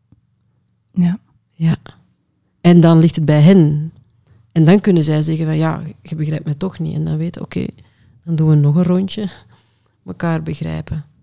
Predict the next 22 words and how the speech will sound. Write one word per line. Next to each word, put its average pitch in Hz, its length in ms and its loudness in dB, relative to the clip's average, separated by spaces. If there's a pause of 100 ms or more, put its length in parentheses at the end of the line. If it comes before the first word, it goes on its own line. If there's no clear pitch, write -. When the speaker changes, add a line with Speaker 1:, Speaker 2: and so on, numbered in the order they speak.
(120)
Speaker 2:
En 170 140 -2
soms 277 720 2 (1000)
belanden 170 400 2
we 208 100 4
inderdaad 170 640 -2
bij 165 340 -4 (140)
begrip 156 320 -4
tonen 208 420 -4
voor 175 160 -6
iets 180 220 -8
dat 165 140 -10
we 151 80 -4
niet 151 160 -2
begrijpen. 151 500 -8 (320)
Speaker 1:
Mhm. 156 360 6 (420)
Speaker 2:
Maar 175 280 0 (400)
gezien 175 520 2
als 170 220 -2
iets 180 280 -4
van 185 160 2
hen. 151 300 0 (580)
Speaker 1:
Ja. 156 260 0